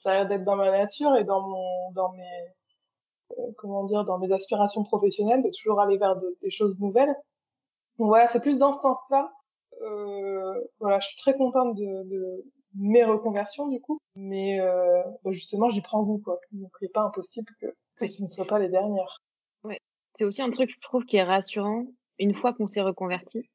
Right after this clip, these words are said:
Speaker 2: peu importe le résultat, mais quand on s'est reconverti, de savoir qu'on a cette capacité à se renouveler, à se reformer. Et du coup, ben, on se dit, si ça marche pas, on n'est pas obligé de repartir en arrière, en fait. On n'est pas obligé de retourner à son poste. C'est, c'est rassurant de savoir qu'on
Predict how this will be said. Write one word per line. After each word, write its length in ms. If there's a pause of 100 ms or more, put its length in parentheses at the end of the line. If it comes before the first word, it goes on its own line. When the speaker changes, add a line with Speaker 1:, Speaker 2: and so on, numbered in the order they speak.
Speaker 2:
peu 80
importe 360
le 80
résultat, 340
mais 120
quand 200
on 60
s'est 160
reconverti, 580
de 140
savoir 540
qu'on 240
a 220
cette 260
capacité 800 (720)
à 120
se 160
renouveler, 720
à 100
se 160
reformer. 760 (600)
Et 100
du 160
coup, 460 (100)
ben, 120
on 60
se 40
dit, 120
si 120
ça 180
marche 380
pas, 360 (400)
on 60
n'est 120
pas 100
obligé 260
de 60
repartir 480
en 80
arrière, 180
en 60
fait. 160
On 40
n'est 120
pas 80
obligé 180
de 60
retourner 500
à 80
son 200
poste. 200
C'est, 200
c'est 160
rassurant 460
de 100
savoir 420
qu'on 280